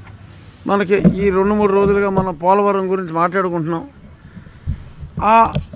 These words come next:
ఆ మాట్లాడుకునే మాటల్లో భాగంగా ఎవరికి తోచినట్టు వాళ్ళు మాట్లాడేస్తున్నారు. మరి నిన్న సరే, అనిల్ కుమార్ యాదవ్ గారు అంటే సంబంధిత మంత్రి, ఏది మాట్లాడినా మీ తర్వాత అత్యంత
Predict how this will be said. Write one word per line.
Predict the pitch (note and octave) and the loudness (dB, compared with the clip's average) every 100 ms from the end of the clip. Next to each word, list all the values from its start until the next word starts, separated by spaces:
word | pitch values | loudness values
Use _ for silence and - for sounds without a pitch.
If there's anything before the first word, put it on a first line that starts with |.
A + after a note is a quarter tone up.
| - - | -20 -10
ఆ | G3+ A3+ | 0 0
మాట్లాడుకునే | A3+ A#3+ A#3 C4 A#3+ B3 | 2 0 0 0 0 -2
మాటల్లో | A#3+ A3+ A3+ A#3+ A#3 | -2 -2 -4 -2 -2
భాగంగా | G#3+ G#3 A3 A#3 A#3+ G#3+ - - - - - - - - - - - | 0 -2 -2 -2 0 0 -2 -18 -20 -20 -20 -20 -20 -20 -20 -18 -4
ఎవరికి | E3+ F#3 A3+ C#4+ D4+ | 0 2 2 0 -2
తోచినట్టు | D4 - - C4 C4+ A#3+ | -4 -4 -4 -2 0 2
వాళ్ళు | G#3+ G#3+ G3+ - - - - F3 | 4 4 0 -10 -20 -20 -14 -2
మాట్లాడేస్తున్నారు. | F3+ G#3 G#3+ G3 F3+ E3+ D#3+ C#3+ - - - - - - - - - - - - | 0 2 2 2 0 -4 -4 -4 -8 -16 -16 -16 -16 -16 -16 -16 -14 -14 -14 -10
మరి | D#4+ - F#3+ | 4 4 6
నిన్న | G3 F#3 E3+ - - - - - | 4 4 2 0 -14 -20 -20 0
సరే, | F#3 | 2
అనిల్ | E3 F#3 G#3 | 2 0 0
కుమార్ | G3+ G3+ G3 | 0 2 2
యాదవ్ | F#3 G3 | 2 2
గారు | G3 F#3+ | 2 2
అంటే | G3+ | -2
సంబంధిత | G3+ F3 G3 G3+ G3 | -4 -2 -2 -2 -2
మంత్రి, | F3 F3 E3+ F3+ - - - - - - - | -2 -2 2 0 0 -10 -18 -20 -20 -20 -2
ఏది | D#3 G3+ | 4 4
మాట్లాడినా | G#3 G3+ F3+ G3 G#3 C4 C#4 | 4 2 2 2 2 -2 -2
మీ | F3 | -2
తర్వాత | F3+ F3+ F#3+ G3+ F#3+ A3+ - - - - - - - - - - - - | 2 2 4 2 2 -2 -2 -18 -20 -20 -20 -20 -20 -20 -20 -20 -20 -12
అత్యంత | - - A3+ - | -12 -2 0 0